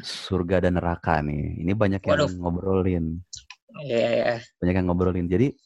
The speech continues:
Speaker 1: banyak, bukan banyak ya, ada gitu orang-orang yang soleh, merasa dirinya soleh, merasa paling soleh,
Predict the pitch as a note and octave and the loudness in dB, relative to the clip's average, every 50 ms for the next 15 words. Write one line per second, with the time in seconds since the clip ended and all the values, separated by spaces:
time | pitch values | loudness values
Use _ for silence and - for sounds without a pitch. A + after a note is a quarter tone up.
0 | _ - - - - - - - - G2 F#2+ F2+ F2 F#2 A#2+ D3 - - - _ | _ -20 -20 -20 -20 -12 -12 -8 -2 0 0 0 0 0 0 -2 -2 -6 -10 _
1 | _ _ _ _ _ _ _ _ _ _ _ _ _ _ _ _ _ - - G2 | _ _ _ _ _ _ _ _ _ _ _ _ _ _ _ _ _ -6 -6 -4
2 | - G2+ F2 F2 G#2+ C3 B2+ A#2+ - G#2+ - - - G2 F2+ E2 E2 E2 F#2 G#2+ | -4 -4 -2 0 0 0 0 -2 -2 -6 -6 -2 0 0 0 0 0 0 0 0
3 | G2 E2 D2+ - - D#2 - E2+ E2+ E2+ E2 D#2+ D#2+ D#2+ E2 F2 F#2 F2 E2+ E2 | 0 0 -4 -6 -8 -4 0 2 2 2 2 0 0 0 2 2 2 2 2 2
4 | D#2+ D#2 D#2 D#2+ - - - - D#2+ D#2 D2+ D#2+ F#2 A2 - - _ _ _ _ | 0 0 -4 -6 -10 -8 -2 0 2 2 2 2 0 -2 -6 -12 _ _ _ _
5 | _ _ _ _ _ _ - G2+ G2+ G2+ G2+ G2+ G2+ G2+ - - A2+ G#2+ G#2+ G#2 | _ _ _ _ _ _ -6 -2 0 0 2 0 -2 -2 -2 0 0 0 2 0
6 | G2 G2 F#2+ F#2 F#2 F2+ F#2 - E2+ D#2+ E2 F#2 G#2+ A#2+ - _ _ - - F#2 | 0 2 2 2 2 0 -2 -2 -2 0 0 0 0 -2 -4 _ _ -6 -2 0
7 | F#2 G#2 A2+ - A#2+ A2 - - F#2+ F#2+ F#2 F#2 - - F2+ F2+ G2 A2 A2+ | 0 0 2 2 0 -2 0 2 2 2 2 0 0 0 0 2 2 0 -2